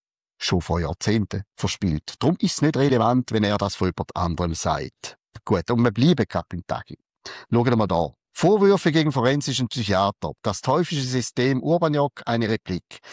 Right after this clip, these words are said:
Frank Urbaniak wehrt sich gegen die im Magazin vorgebrachte Kritik an seiner Methodik und den Folgen für den Justizvollzug. Genau, der Frank Urbaniak ist da auch schon mehrfach das Thema gewesen. Der ist im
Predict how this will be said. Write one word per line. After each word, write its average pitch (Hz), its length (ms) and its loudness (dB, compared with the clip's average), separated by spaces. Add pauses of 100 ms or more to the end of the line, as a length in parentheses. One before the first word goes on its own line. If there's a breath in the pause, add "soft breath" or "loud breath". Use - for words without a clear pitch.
(160 loud breath)
Frank 165 300 0
Urbaniak 180 460 2
wehrt 147 240 2
sich 165 160 -6
gegen 135 240 0
die 127 180 0
im 120 80 2
Magazin 117 480 0
vorgebrachte 131 560 0
Kritik 131 400 -2
an 110 80 -2
seiner 104 200 0
Methodik 160 540 0
und 127 280 -2
den 127 100 2
Folgen 107 460 0
für 90 180 -2
den 98 160 -2
Justizvollzug. 104 1200 -2 (200)
Genau, 220 400 4
der 190 120 4
Frank 165 320 0
Urbaniak 170 600 0
ist 156 200 -2
da 139 60 2
auch 139 260 2
schon 127 240 0
mehrfach 123 240 0
das - 80 -10
Thema 117 280 2
gewesen. 110 440 -2
Der 110 160 0
ist 113 160 -4
im 107 240 0